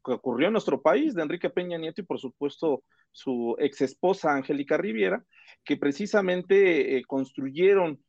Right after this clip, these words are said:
una, eh, presencia mediática a partir de todos estos elementos que tenían que ver con la polémica, con el morbo y con todos estos elementos que eran del interés,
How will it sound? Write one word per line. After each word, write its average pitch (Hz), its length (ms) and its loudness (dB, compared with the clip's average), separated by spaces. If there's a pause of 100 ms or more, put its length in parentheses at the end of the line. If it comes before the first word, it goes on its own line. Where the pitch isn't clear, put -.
(200)
una, 151 640 0
eh, 113 640 -6 (220)
presencia 165 720 -2
mediática 143 600 -2
a 123 80 -6
partir 135 540 -4
de 131 360 0 (360)
todos 165 400 0
estos 160 300 -8
elementos 139 520 -4
que - 80 -12
tenían 131 320 -6
que 143 80 -6
ver 135 160 0
con 127 160 -2
la 117 120 0
polémica, 143 840 0
con 117 200 -6
el 117 180 -4
morbo 143 640 0 (260)
y 135 100 -10
con 160 180 -8
todos 262 240 -2
estos 233 320 -6
elementos 165 600 -4
que 139 400 -2
eran 165 260 0
del 117 180 0
interés, 131 720 0